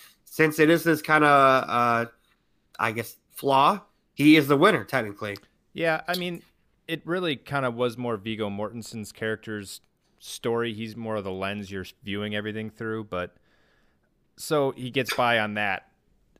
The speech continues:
Speaker 2: And it just seems, yeah, he, this role was just so massive for him that it gave him a real opportunity to shine. Like, look at the difference in screen time between Mahershala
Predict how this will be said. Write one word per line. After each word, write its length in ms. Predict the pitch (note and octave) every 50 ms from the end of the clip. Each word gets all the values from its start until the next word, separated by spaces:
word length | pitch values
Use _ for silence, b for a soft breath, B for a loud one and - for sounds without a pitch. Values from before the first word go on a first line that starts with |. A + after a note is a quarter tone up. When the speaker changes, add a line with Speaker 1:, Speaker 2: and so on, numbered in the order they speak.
| _ _ -
Speaker 2:
And 180 | C3+ C3+ B2+ B2
it 100 | A#2+ -
just 300 | - C3+ - - - -
seems, 400 | C3 C3 B2 A#2 G2+ - - _ -
yeah, 220 | D3 B2+ G#2+ G2+
he, 280 | F#2+ B2 C3+ C3 D3+ E3+
this 240 | - - D3+ - B2+
role 360 | A#2+ B2+ C#3 C#3 C#3 C3 B2
was 180 | A#2 A2 G2+
just 200 | - A#2 G#2 -
so 520 | - - B2+ A#2+ A#2 A2+ A2 G#2+ G#2+ G#2 - _ _ _ _ -
massive 760 | G#2+ G#2+ A2 A2+ A2+ A#2 - - B2 A2 G2+ F#2+ F#2 - - _ _
for 180 | _ - G#2+
him 360 | F#2 G2 G2+ G2 G2 F#2+ F#2 - _ _ _ _ _ _ _ _ _ _ _ _ _ -
that 340 | A2 G#2+ G#2+ G2+ G2+ _ _ _ _ _ _ _ _ _ _ _ _ _ -
it 160 | C3+ B2+ -
gave 180 | C3+ C3+ C3+ C3
him 140 | B2 A#2
a 60 | A2 G#2+
real 280 | G#2 A2 B2 B2 A#2
opportunity 500 | A2+ G#2 G2 A2 G2 - - A2 G#2 F#2+
to 60 | F#2+
shine. 360 | F2+ - - A2+ G2+ F#2+ F2+ F#2
Like, 140 | G2+ -
look 180 | C3 C#3+ D3 D#3
at 100 | D3 A2+
the 60 | C3
difference 440 | G#2+ - B2 A#2 - C3 A#2 G#2 -
in 100 | G#2+ G2+
screen 420 | - - - - C3 C3 B2+ B2
time 420 | - - A2 G2+ G2 F#2+ F#2 G2 - G2+
between 380 | G#2+ - - - A#2 A2 G#2+ G#2
Mahershala 640 | G2+ G2 G#2+ A#2+ A2 - - A2+ G#2 G2+ G2+ G2+